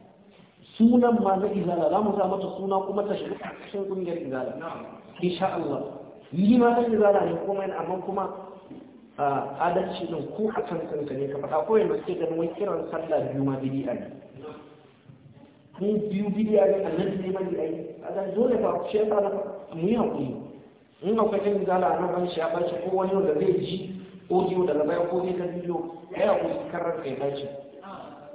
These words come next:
Gaskiya ɗaya ne. Rashin karatu yake sa muke ɗaukan wasu abubuwan da za su. Eh, akwai kiran sallah biyu a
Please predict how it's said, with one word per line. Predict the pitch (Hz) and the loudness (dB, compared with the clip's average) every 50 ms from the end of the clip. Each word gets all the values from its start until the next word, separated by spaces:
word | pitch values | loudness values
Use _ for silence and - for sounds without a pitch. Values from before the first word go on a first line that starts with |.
| - - | -10 -6
Gaskiya | 143 139 - - 196 190 180 180 | -6 -6 -2 0 2 2 2 2
ɗaya | 180 180 180 180 | 4 4 4 4
ne. | 165 139 110 - - - - - - 135 131 - - - - - - - - - - - - - - - - - - | 2 0 -4 -6 -8 -12 -14 -16 -16 -14 -14 -14 -14 -14 -14 -14 -14 -14 -16 -16 -18 -18 -20 -20 -20 -20 -18 -10 -8
Rashin | 139 - - 226 220 - 247 214 190 - - | -2 2 2 2 2 2 2 2 2 0 0
karatu | 165 165 160 151 151 - 202 202 202 | 0 2 4 4 4 4 2 2 2
yake | 202 208 208 202 - - | 2 2 2 0 -2 -2
sa | 208 180 | -4 -2
muke | 170 175 - - 175 | -2 -4 -4 -4 -4
ɗaukan | 170 165 165 165 160 143 | -4 -4 -4 -4 -2 -2
wasu | 143 143 143 139 139 139 | -2 -2 -4 -4 -6 -6
abubuwan | 143 143 143 151 147 131 117 | -6 -6 -4 -2 -2 -2 -2
da | 117 | -2
za | 110 113 113 | -2 -2 -2
su. | 110 - - - - - 160 - - - - - - - - - - - - - - - - - - - - - - - - - - - - - - - - - - 135 | -4 -4 -6 -8 -10 -10 -10 -10 -10 -12 -14 -16 -18 -20 -20 -20 -20 -20 -20 -20 -20 -20 -20 -20 -20 -20 -20 -20 -20 -20 -20 -20 -20 -20 -20 -20 -20 -20 -20 -18 -8 -4
Eh, | 135 127 - | -2 0 2
akwai | - - 226 233 240 240 | 2 2 4 4 2 2
kiran | - 254 247 220 202 180 - | 2 2 2 2 4 2 2
sallah | - 180 175 165 156 143 | 0 0 0 2 2 0
biyu | 147 151 - - | 0 -2 -4 -4
a | - | -4